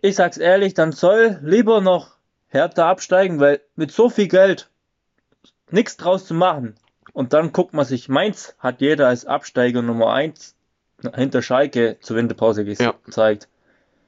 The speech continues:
Speaker 2: Die haben sich da gut
Speaker 1: Die haben sich
Speaker 2: rausgekämpft.
Speaker 1: sehr gut gefangen. Die spielen nächste Woche gegen Köln und ich gehe davon aus, dass die in Köln gewinnen. Und dann wird das Thema für Köln hoffentlich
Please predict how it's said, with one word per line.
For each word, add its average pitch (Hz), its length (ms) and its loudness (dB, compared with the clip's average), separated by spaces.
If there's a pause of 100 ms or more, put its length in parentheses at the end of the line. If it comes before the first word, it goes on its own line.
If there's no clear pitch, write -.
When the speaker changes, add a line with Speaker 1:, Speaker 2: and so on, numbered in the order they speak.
(560)
Speaker 2:
Die 147 60 0
haben 143 80 0
sich 151 120 2
da 156 100 0
gut 165 220 0
Speaker 1:
Die 165 60 2
haben 196 140 2
sich 156 140 -4
Speaker 2:
rausgekämpft. 139 120 -2
Speaker 1:
sehr 175 160 2
gut 180 220 -2
gefangen. 196 400 -2
Die 190 80 -4
spielen 156 260 -2
nächste 160 320 0
Woche 147 180 4
gegen 131 260 -2
Köln 185 360 4
und 165 120 -4
ich 147 120 -4
gehe 147 140 4
davon 135 240 2
aus, 139 160 2
dass 131 180 -2
die 135 120 -2
in 120 60 0
Köln 135 280 2
gewinnen. 156 420 0 (220)
Und 123 240 -6
dann 131 180 2
wird 139 240 0
das - 360 -8
Thema 143 840 0 (560)
für 127 200 -6
Köln 156 540 2
hoffentlich 135 840 -4